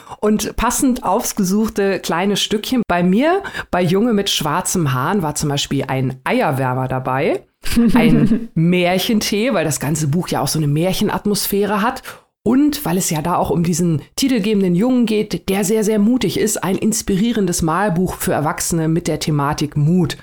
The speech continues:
Und auch noch ein Extrakapitel, das es nicht ins Buch geschafft hat. Also man bekommt so ein rundum Wohlfühlpaket, immer passend auf den Titel abgestimmt.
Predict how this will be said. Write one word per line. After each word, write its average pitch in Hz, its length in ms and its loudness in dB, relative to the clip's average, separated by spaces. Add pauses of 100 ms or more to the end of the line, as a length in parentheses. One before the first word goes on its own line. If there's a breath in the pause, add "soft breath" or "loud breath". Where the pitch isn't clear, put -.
(360 loud breath)
Und 226 220 2
auch 202 140 2
noch 185 180 0
ein 175 260 -2
Extrakapitel, 170 800 -2
das 139 140 -2
es 165 140 -4
nicht 170 120 -2
ins 170 160 -2
Buch - 160 -4
geschafft - 380 -4
hat. 127 120 -6
Also 156 200 0
man 180 160 0
bekommt 247 320 0
so 214 100 0
ein 208 260 0 (320 loud breath)
rundum 240 600 2
Wohlfühlpaket, 190 1080 -2
immer 285 280 2
passend 214 440 -2
auf 185 140 -4
den 175 180 -2
Titel 240 380 -2
abgestimmt. 147 720 -2